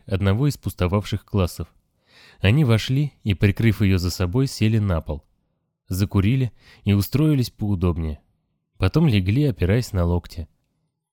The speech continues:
Пахло дурманной травой. Время летело. Серый дом затаился, онемев стенами. «Помнишь, слепой, ты как-то говорил про колесо?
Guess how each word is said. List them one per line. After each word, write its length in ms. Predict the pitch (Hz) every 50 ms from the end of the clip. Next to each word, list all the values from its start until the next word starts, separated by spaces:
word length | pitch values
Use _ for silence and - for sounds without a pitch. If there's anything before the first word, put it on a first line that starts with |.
| _ _ _ _ _ _ _ _ _ _ _ _
Пахло 400 | - 120 139 143 - - 123 123
дурманной 560 | 110 95 87 82 90 95 104 104 101 98 95
травой. 480 | 95 - 92 92 90 80 80 73 71 _ _ _ _ _ _ _ _ _ _ _ _ _ _ -
Время 400 | 92 85 90 101 117 123 117 110
летело. 540 | 101 101 - - - 98 90 82 76 73 - _ _ _ _ _ _ _ _ _ _ _ _ _
Серый 380 | - - 98 95 92 90 87 82
дом 260 | 80 101 101 101 95
затаился, 760 | 80 90 - 98 87 80 87 107 120 117 - - 98 87 - _ -
онемев 500 | - 95 95 92 92 85 92 113 120 -
стенами. 560 | - - - 104 101 98 92 85 82 78 73 - _ _ _ _ _ _ _ _ _ _ _ _ _ _ _ _ _ _ _ _ _ _ _ _ _ _ -
«Помнишь, 400 | - 226 240 220 180 139 113 -
слепой, 500 | - 120 135 131 - 160 151 120 101 95 _ _ _ _ _ _ _ _ _
ты 160 | - 170 170 156
как-то 400 | - - 165 165 - - 151 139
говорил 340 | 135 139 143 165 156 156
про 200 | 120 - - 143
колесо? 520 | - - 151 156 160 - - 127 95 80